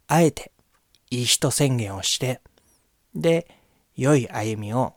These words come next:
こう自分のものにしていくっていうことが結構大事です。だからそのことに取り組もうと思っています。いい人っていうのは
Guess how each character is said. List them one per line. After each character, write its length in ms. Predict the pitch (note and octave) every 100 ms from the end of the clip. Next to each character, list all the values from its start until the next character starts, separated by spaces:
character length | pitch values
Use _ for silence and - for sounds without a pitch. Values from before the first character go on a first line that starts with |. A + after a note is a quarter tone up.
| -
こ 120 | -
う 20 |
自 200 | A#2+ C3
分 200 | A#2+ C3
の 80 | B2+
も 120 | B2
の 120 | B2 G#2+
に 160 | F2+
し 120 | -
て 160 | - A#2+
い 60 | A#2
く 140 | C#3+
っ 40 | - _ _
て 80 | -
い 40 | G#2
う 60 |
こ 120 | -
と 120 | - G2+
が 180 | - _ _ _ _ -
結 200 | C3+ -
構 160 | F#2 -
大 240 | A2 B2
事 100 | B2
で 80 | -
す。 160 | - - _ _ _ _ _ _ _ _ -
だ 100 | A#2+
か 120 | A#2
ら 100 | G#2+
そ 120 | - A#2
の 80 |
こ 100 | A#2
と 140 | A2+ G#2+
に 100 | F#2+
取 180 | G#2+ A2+
り 100 | A#2+
組 180 | C#3+
も 100 | D3
う 40 | B2
と 160 | G2+ G2+
思 220 | A2+ G#2+
っ 40 | -
て 200 | - F#2+
い 80 |
ま 100 | F#2+ G2
す。 140 | - - _ _ - - _ - _ _ _ -
い 140 | F3+ G3+
い 40 |
人 220 | - C#3
っ 60 | -
て 120 | A#2
い 80 | G#2
う 60 |
の 160 | G#2 F#2+
は 260 | A2 G#2+